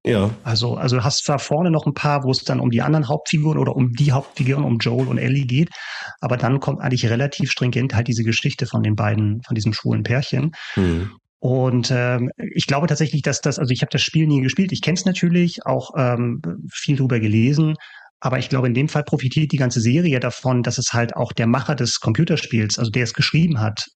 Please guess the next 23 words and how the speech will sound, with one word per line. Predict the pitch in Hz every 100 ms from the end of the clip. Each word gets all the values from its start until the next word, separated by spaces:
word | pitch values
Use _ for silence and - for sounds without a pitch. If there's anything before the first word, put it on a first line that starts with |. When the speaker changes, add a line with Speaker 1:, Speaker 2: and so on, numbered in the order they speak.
| _
Speaker 2:
tatsächlich | - 123 120 - 117
auch | 131
mit | 131 135
im | 117
Boot | 123 160
war | 120 104
jetzt | 104 107 95
Speaker 1:
Ja. |
Speaker 2:
als | 90 104 - -
Co-Autor. | - 143 - 117 113 117 104
Und | 117 110
der | 123
andere | 117 135 131
ist | 135 -
ja | 123
Craig | 117 - 120 113
Mazin, | 117 147 170 165 170 -
Speaker 1:
Mhm. | 101 90 90 101
Speaker 2:
der | 127 123
vorher | - 135 131 127
Tschernobyl | 123 135 165 151 147
gemacht | 143 139 -
hat. | 156